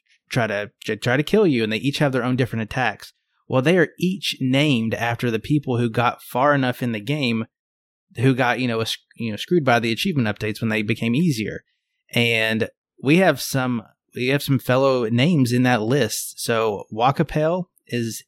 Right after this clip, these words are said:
in Cold Silence now. Icefire T N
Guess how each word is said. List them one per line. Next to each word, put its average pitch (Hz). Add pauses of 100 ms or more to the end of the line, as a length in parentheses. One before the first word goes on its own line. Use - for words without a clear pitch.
in 135
Cold 131
Silence 120
now. 101 (540)
Icefire 147
T 127
N 165